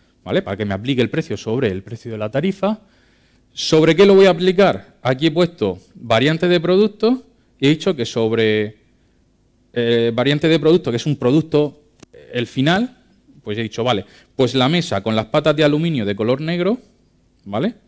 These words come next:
Lo voy a aplicar sobre ese. Y sobre ese voy a aplicar un cuarenta por ciento". Y aquí en aplicar sobre, bueno, esto es aplicar en, eh, un check, ¿vale? Que es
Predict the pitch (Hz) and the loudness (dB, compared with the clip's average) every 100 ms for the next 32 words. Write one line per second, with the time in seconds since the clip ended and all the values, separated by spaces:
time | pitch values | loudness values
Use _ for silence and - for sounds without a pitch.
0 | _ _ - 127 151 151 170 170 117 107 | _ _ 2 4 4 2 -2 -2 -4 -2
1 | 101 101 110 - _ _ - 156 185 175 | -2 -6 -12 -20 _ _ -6 -2 0 4
2 | 196 196 208 233 - _ - 127 151 156 | 2 2 -2 -4 -8 _ -8 0 2 2
3 | 156 156 180 202 - _ _ _ _ 170 | 0 0 0 0 -8 _ _ _ _ -4
4 | 165 - 120 131 156 151 110 104 107 95 | -4 2 4 4 2 -2 -2 -6 -8 -10
5 | 92 95 _ _ _ _ _ _ _ _ | -12 -20 _ _ _ _ _ _ _ _
6 | _ _ _ _ - 180 233 233 _ _ | _ _ _ _ -2 0 0 -4 _ _
7 | _ 110 113 131 117 107 113 147 147 185 | _ -4 -2 0 -2 -2 0 0 0 -2
8 | 185 196 240 - - 110 113 - 123 110 | 0 0 -2 -6 -12 -10 -10 -6 -4 -4
9 | 117 135 131 - 156 175 - _ _ _ | -2 -2 -4 -4 -2 -2 -6 _ _ _
10 | _ _ _ - 113 110 110 104 104 - | _ _ _ -2 2 4 2 0 -4 -12
11 | _ _ _ _ - 131 135 - 196 202 | _ _ _ _ -4 -4 -2 0 0 -2
12 | 123 190 139 190 | -4 -4 -2 -4